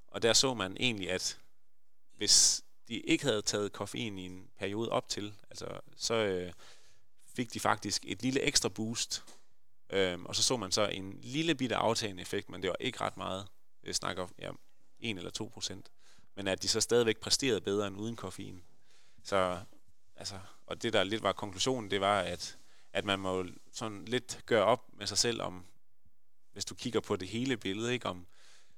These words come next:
øh, hvis du skal undvære kaffe i, i to uger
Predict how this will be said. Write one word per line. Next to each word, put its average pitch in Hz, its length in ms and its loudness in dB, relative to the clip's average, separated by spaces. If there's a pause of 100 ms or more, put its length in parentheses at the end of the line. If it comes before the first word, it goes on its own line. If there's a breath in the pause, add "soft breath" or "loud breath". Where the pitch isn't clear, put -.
(180 soft breath)
øh, 90 580 4
hvis 101 120 0
du 107 100 0
skal 107 160 2
undvære 110 380 6
kaffe 113 360 2
i, 95 380 -6
i 98 200 -8
to 127 240 0
uger 110 480 -4